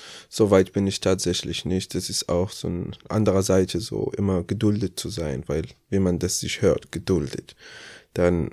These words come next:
du darfst dir gar nicht aufbauen, ne? Ich sollte eigentlich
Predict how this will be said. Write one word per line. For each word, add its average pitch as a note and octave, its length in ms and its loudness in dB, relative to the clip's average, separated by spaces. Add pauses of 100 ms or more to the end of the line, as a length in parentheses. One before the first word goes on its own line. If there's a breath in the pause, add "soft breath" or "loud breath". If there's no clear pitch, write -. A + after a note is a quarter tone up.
(120)
du - 80 -8
darfst - 480 2 (160)
dir G2+ 120 4
gar A#2+ 480 2
nicht - 360 -4
aufbauen, B1 680 -2
ne? C#2+ 240 -4 (180)
Ich - 180 -6 (420)
sollte C3 720 6
eigentlich C#3 640 0